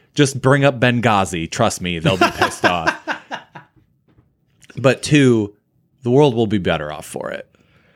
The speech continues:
Speaker 1: Athletics will be better off. The lives of these women will be better off.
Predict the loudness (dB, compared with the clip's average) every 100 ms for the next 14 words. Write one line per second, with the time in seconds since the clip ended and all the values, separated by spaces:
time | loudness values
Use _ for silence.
0 | -4 -2 2 2 2 2 0 4 4 4
1 | 4 4 2 2 -2 0 0 4 4 2
2 | 0 0 2 0 2 0 0 0 0 2
3 | 2 4 4 4 4 4 2